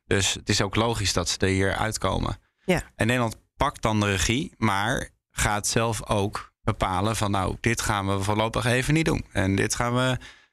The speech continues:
Speaker 1: eh, de allerlaagste prioriteit geven.
Speaker 2: Wat is de reden waarom de Nederlandse Belastingdienst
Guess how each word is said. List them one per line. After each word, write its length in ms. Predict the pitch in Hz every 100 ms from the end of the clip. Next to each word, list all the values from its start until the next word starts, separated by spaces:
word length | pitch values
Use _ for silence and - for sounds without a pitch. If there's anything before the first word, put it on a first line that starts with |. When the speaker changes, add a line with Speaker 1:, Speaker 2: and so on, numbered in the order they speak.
| _ -
Speaker 1:
eh, 320 | - 123 127
de 80 | 123
allerlaagste 540 | - 135 139 135 -
prioriteit 540 | - 143 147 147 101 -
geven. 320 | - - - _ _ _ _ _
Speaker 2:
Wat 420 | - 160 196 240 233
is 200 | 233 -
de 120 | 196
reden 400 | 190 214 220 190
waarom 600 | 196 196 185 185 180 170
de 100 | 175
Nederlandse 500 | 185 185 180 175 160
Belastingdienst 880 | 165 190 - 175 170 165 160 -